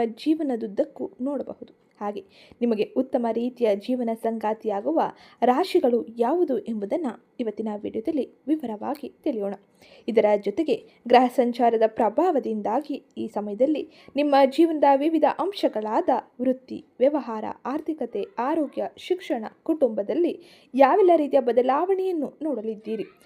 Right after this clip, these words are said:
ಯಾವ ರೀತಿಯ ಎಚ್ಚರಿಕೆಯ ಕ್ರಮಗಳನ್ನು ನೀವು ಯಾವ ಕ್ಷೇತ್ರಗಳಲ್ಲಿ ತೆಗೆದುಕೊಳ್ಳಬೇಕು ಎಂಬುದನ್ನು ಕೂಡ ನಾನು ಈ ವಿಡಿಯೋದಲ್ಲಿ ತಿಳಿಸ್ಕೊಟ್ಟಿರ್ತೀನಿ. ಅದಕ್ಕೋಸ್ಕರ ಇಲ್ಲಿಂದ ಕೊನೆವರೆಗೂ ವಿಡಿಯೋನ ಸ್ಕಿಪ್ ಮಾಡಲೇ ನೋಡಿ. ಹಾಗೆ ಯಾರಿನ್ನೂ ಚಾನಲ್ಗೆ ಸಬ್ಸ್ಕ್ರೈಬ್ ಮಾಡ್ಕೊಂಡಿಲ್ಲ,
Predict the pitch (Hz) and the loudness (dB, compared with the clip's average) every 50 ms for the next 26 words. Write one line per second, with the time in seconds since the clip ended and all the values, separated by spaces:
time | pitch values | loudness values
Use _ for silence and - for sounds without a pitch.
0 | - - _ _ _ 233 254 240 226 233 233 226 240 240 233 233 - - 254 269 | -20 -20 _ _ _ 4 6 6 6 6 4 2 0 -2 -2 -4 -2 -2 -2 -4
1 | 262 - 277 233 226 - 220 220 - 247 220 226 220 196 202 202 247 349 349 269 | -2 -2 -4 -4 -2 -4 -6 -4 -4 -6 -6 -6 -4 -4 -2 -2 -2 -4 -8 -10
2 | - - _ _ _ - 247 285 311 294 254 254 - - - 240 269 247 240 233 | -12 -14 _ _ _ -4 2 2 2 2 2 -2 -6 -6 -2 0 0 0 0 -4
3 | 226 - - - - 381 370 381 302 269 - 202 226 220 202 - - _ _ _ | -6 -8 -6 -2 0 0 0 2 -2 -2 -2 -2 -6 -6 -8 -10 -12 _ _ _
4 | _ - 220 214 208 208 240 233 220 208 208 202 208 185 196 - - - - _ | _ -6 -4 -4 -2 -4 -4 -8 -6 -8 -6 -6 -6 -8 -8 -10 -12 -16 -12 _
5 | 220 214 214 202 214 214 208 208 214 214 - 320 349 302 - - - _ _ _ | -10 -8 -6 -4 -4 -6 -6 -8 -10 -8 -4 -2 -2 -2 -2 -6 -10 _ _ _
6 | _ - 220 214 214 208 - - 226 220 208 202 196 208 226 339 311 247 - - | _ -6 -4 -4 -4 -6 -6 -6 -8 -6 -6 -6 -6 -4 -4 -4 -4 -4 -6 -8
7 | _ - 311 247 - - - 196 196 - - - - 214 202 - _ _ _ _ | _ -4 -4 -4 -2 -4 -6 -4 -4 -6 -10 -8 -8 -10 -10 -10 _ _ _ _
8 | _ _ 202 190 - - 208 220 226 - - 359 339 - - - - - - _ | _ _ -4 -4 -2 -4 -4 -4 -2 -2 0 0 0 0 -2 -8 -20 -20 -20 _
9 | _ 285 285 285 269 240 233 220 220 - - 330 349 392 403 349 320 - - - | _ 2 4 4 4 6 6 6 6 6 2 2 2 4 4 2 2 0 0 -8
10 | - - _ - 240 226 226 214 214 220 - - 262 254 - - 214 208 202 202 | -10 -10 _ -6 -2 -2 -2 -2 -2 -6 -6 -6 -8 -8 -6 -10 -10 -10 -8 -8
11 | 202 202 202 202 196 196 196 - - _ _ _ _ - 226 208 202 208 254 339 | -8 -8 -6 -6 -6 -6 -8 -10 -14 _ _ _ _ -4 -4 -4 -2 -4 -6 -6
12 | - _ _ _ _ _ - 247 233 247 240 247 233 226 220 - - 226 220 220 | -6 _ _ _ _ _ 4 6 6 6 6 4 0 -2 -4 -2 -4 -4 -4 -4
13 | 214 208 214 208 - 233 214 - - _ - 220 208 214 208 196 202 202 - - | -4 -4 -4 -4 -2 -4 -4 -4 -10 _ -8 -6 -6 -6 -6 -8 -10 -12 -10 -10
14 | 226 262 330 330 | -8 -6 -4 -4